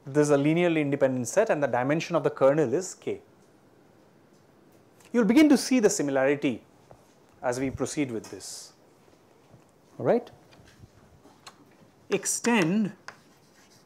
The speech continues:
B one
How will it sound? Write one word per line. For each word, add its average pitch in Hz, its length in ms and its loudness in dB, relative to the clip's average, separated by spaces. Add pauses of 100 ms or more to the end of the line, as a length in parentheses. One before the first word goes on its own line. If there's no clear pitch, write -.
(2750)
B 202 180 0
one 170 400 0